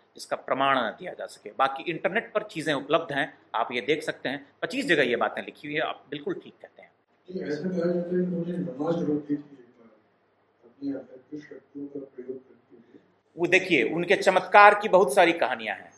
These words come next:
Speaker 1: लेकिन चूंकि हम तो यहाँ तर्क से बात करने हैं, हमको अपनी बात रखनी है, हमको सबूत देना है, तो हम ये कहें कि उनके चमत्कार की बहुत सारी कहानियाँ हैं, लेकिन चूंकि जो विज्ञानवादी, तर्कवादी हैं, उनका तो वो तुरंत खारिज कर देंगे आपकी बात, वो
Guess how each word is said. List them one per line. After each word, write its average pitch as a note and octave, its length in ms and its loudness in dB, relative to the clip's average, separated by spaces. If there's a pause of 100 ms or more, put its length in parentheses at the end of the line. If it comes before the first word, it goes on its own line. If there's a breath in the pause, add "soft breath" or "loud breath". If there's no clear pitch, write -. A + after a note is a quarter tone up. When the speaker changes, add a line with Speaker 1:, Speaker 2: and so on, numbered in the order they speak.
(260 loud breath)
Speaker 1:
लेकिन E3 300 0
चूंकि G3 380 -2
हम G3 240 2
तो G#3+ 180 6
यहाँ G3+ 220 6
तर्क G#3 640 2 (140)
से - 180 -6
बात E3+ 340 6
करने E3 240 0
हैं, D#3+ 180 2
हमको D#3+ 360 -4
अपनी F3+ 460 -2
बात D#3+ 300 6
रखनी E3+ 300 -2
है, E3 60 0
हमको E3+ 200 0
सबूत F#3 380 -6
देना A#2+ 260 0
है, G2 220 -8 (280 soft breath)
तो C#3+ 40 -4
हम D#3+ 160 2
ये F3+ 100 2
कहें E3 320 2
कि - 60 -10
उनके D#3 240 -6
चमत्कार F#3 460 0
की F3+ 60 -6
बहुत G#3 240 0
सारी F#3+ 160 0
कहानियाँ A#2+ 400 -2
हैं, C3+ 60 -4
लेकिन F3 240 -6
चूंकि F3+ 440 -14
जो G#3 420 0 (360)
विज्ञानवादी, F3+ 720 4
तर्कवादी F3+ 580 2
हैं, F3 120 -2
उनका E3+ 280 -4
तो F3 140 -6
वो F3 80 -2
तुरंत G3 480 -4
खारिज E3 320 2
कर E3 140 -4
देंगे C#3 240 -2
आपकी A#2+ 220 -2
बात, A2+ 260 -2
वो B2 60 -6